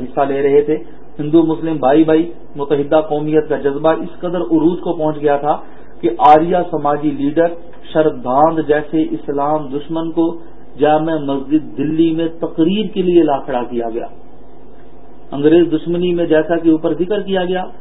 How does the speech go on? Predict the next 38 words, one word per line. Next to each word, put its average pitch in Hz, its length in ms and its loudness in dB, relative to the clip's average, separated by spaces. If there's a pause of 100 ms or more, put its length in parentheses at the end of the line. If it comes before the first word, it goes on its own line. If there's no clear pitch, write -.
(160)
کہ 156 80 0
اعلیٰ 156 300 6
حضرت 160 260 -4
رحمت 170 320 -4
اللہ 170 160 6
علیہ 170 200 6
اور 165 80 4
ان 160 160 -2
کے 170 100 0
مطمئین 151 640 -4
بھی 170 200 0
کسی 170 240 -4
سے 165 160 2
پیچھے 156 260 -2
نہیں 170 200 -2
تھے، 180 100 -2 (420)
لیکن 156 220 -2
ان 185 140 -2
کے 185 120 0
یہاں 175 280 0
ہندو 156 380 0
دوستی 160 400 -2
بھی 175 180 -4
پسند 170 340 -2
نہیں 151 280 -2
کی 139 140 -2
جاتی 120 300 -2
تھی 120 160 -10 (680)
اور 160 220 6
وہ 165 140 4
مشرکین 160 760 0
سے 165 100 0
موالات 135 760 0
کو 160 100 0
ملت 131 400 -4
اسلامیہ 127 500 -4 (100)
کے 139 60 -4
لیے 170 160 0